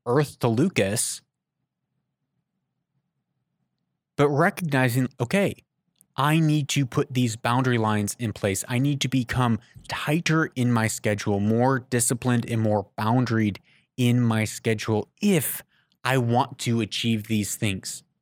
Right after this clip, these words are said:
This is what's required of me." And that's the, the, the first point that I think is really applicable to us from this conversation of realizing there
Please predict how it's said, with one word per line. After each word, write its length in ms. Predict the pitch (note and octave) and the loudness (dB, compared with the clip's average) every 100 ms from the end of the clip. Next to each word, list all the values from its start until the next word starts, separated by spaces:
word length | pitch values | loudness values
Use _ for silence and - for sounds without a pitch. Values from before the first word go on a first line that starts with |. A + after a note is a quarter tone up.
| _ _ _ _ _ _ - | _ _ _ _ _ _ -4
This 380 | B2+ G#3+ G#3 | 0 2 2
is 160 | F3+ B2+ | 0 0
what's 280 | B2+ A#2 - | 0 0 0
required 520 | A2 - A2 G#2 G2+ | -2 0 0 0 -2
of 120 | - | -8
me." 200 | F#2 - _ - - - | -10 -10 _ -20 -20 -6
And 100 | B2+ | 2
that's 260 | F3 D3 A#2 | 2 2 2
the, 180 | A2+ - | 0 0
the, 180 | A#2+ - | -4 -4
the 100 | - | -4
first 520 | G#2+ - C3 C3+ - - | -6 0 2 2 -2 -2
point 320 | C3 A#2+ A2 | 0 2 2
that 240 | G#2+ G2+ - _ _ _ _ _ _ _ | 0 -2 -8 _ _ _ _ _ _ _
I 120 | - C3+ | -2 0
think 160 | C#3 | 0
is 240 | A2+ - - | 0 -2 0
really 220 | C3 A#2 | 0 0
applicable 880 | - - A#2 A#2+ A#2 A2 G#2 G2 - _ _ _ | -4 -4 -2 -2 -4 0 0 0 -6 _ _ _
to 320 | - C3+ D3 | -2 0 0
us 300 | A2+ G2+ - - | 0 -2 -4 -8
from 380 | - - B2 C3 | -16 -2 0 0
this 200 | A2+ G#2 | 0 -2
conversation 760 | - G#2+ G2+ - G2+ G2+ G2 F#2+ | -2 -2 -2 -4 -4 -2 -4 -4
of 140 | G2 | -4
realizing 640 | G#2+ A2+ A#2+ A2 G#2+ G#2+ F#2+ - - _ - | 0 2 2 2 0 -2 -4 -10 -20 _ -12
there 460 | A#2 B2+ C#3+ C#3+ | -2 2 2 0